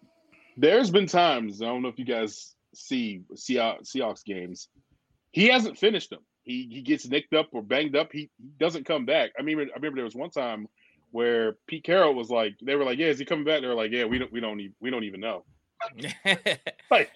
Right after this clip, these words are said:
Speaker 2: No,
Speaker 1: what do you
Speaker 2: that's,
Speaker 1: mean?
Speaker 2: that's been the story of his career. I mean, he's been super productive when healthy. And
Speaker 1: Yeah.
Speaker 2: I think that, like, that's something that you can lean on. And that, like, I think that there will be games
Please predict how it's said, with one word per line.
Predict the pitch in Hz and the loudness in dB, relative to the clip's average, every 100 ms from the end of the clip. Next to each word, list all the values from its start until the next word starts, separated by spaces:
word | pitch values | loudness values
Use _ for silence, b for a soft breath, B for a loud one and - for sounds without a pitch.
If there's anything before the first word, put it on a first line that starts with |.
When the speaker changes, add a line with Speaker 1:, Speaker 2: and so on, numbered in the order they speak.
| - | -16
Speaker 2:
No, | 127 _ | -20 _
Speaker 1:
what | 208 | 6
do | 226 | 8
you | 240 | 6
Speaker 2:
that's, | 233 | 4
Speaker 1:
mean? | 285 185 165 _ _ _ - | 0 -2 -8 _ _ _ 0
Speaker 2:
that's | 185 | 0
been | 185 226 | 2 -2
the | 185 | -2
story | - 208 | -2 0
of | 202 | 0
his | 190 170 | -2 -6
career. | 139 135 196 | -6 -2 -2
I | 117 | -2
mean, | 120 120 | -6 -8
he's | 120 160 | -6 -6
been | 135 165 139 123 - | -2 -4 -4 -8 -12
super | - - - 214 214 196 185 | -18 -16 -6 -4 -2 -4 -4
productive | - 131 127 - - 78 _ | -6 -2 -2 -2 -10 -14 _
when | 117 120 | -8 -6
healthy. | 107 107 - - - b b b | -6 -10 -10 -16 -20 b b b
And | - 127 123 | -4 -2 -2
Speaker 1:
Yeah. | - | -2
Speaker 2:
I | 135 | -2
think | - 185 180 | 0 -4 0
that, | 147 127 | -2 0
like, | 127 120 | -4 -4
that's | 139 139 | -4 -4
something | 160 139 131 | -6 -6 -8
that | 123 117 | -8 -10
you | |
can | 113 113 | -10 -10
lean | 110 160 135 | -8 -8 -6
on. | 101 104 | -6 -8
And | 110 | -10
that, | 110 | -6
like, | 120 107 | -4 -4
I | 147 | -6
think | 196 156 | -6 -8
that | 143 | -8
there | 139 | -6
will | 143 | -6
be | 135 135 | -6 -8
games | 120 131 120 101 95 | -6 -6 -6 -10 -14